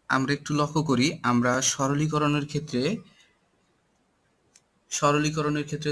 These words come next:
তোমাদেরকে দেখিয়েছিলাম যে যদি কোনো হোল বার থাকে, ঠিক আছে? যদি কোনো হোল বার থাকে এবং ইনপুটগুলা যদি আমার গু-, মানে গুণ অবস্থায় থাকে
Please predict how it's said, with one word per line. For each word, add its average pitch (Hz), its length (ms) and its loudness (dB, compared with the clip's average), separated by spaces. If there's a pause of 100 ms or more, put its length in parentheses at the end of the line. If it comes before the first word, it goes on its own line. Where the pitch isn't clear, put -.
তোমাদেরকে 131 460 -4 (500)
দেখিয়েছিলাম 131 680 -4 (380)
যে 117 140 -2 (800)
যদি 123 180 -6 (120)
কোনো 131 200 0 (540)
হোল 143 240 0 (100)
বার 131 120 0 (140)
থাকে, 127 260 -6 (140)
ঠিক 151 220 -12
আছে? 151 160 0 (320)
যদি 127 240 -2
কোনো 131 160 0 (140)
হোল 127 260 0
বার 143 120 0 (100)
থাকে 123 220 -2 (220)
এবং 135 140 2 (200)
ইনপুটগুলা 143 520 0 (100)
যদি 139 140 -2 (100)
আমার 117 240 4 (720)
গু-, 143 160 2 (140)
মানে 127 160 4 (220)
গুণ 151 160 4 (120)
অবস্থায় 131 400 -2
থাকে 120 260 0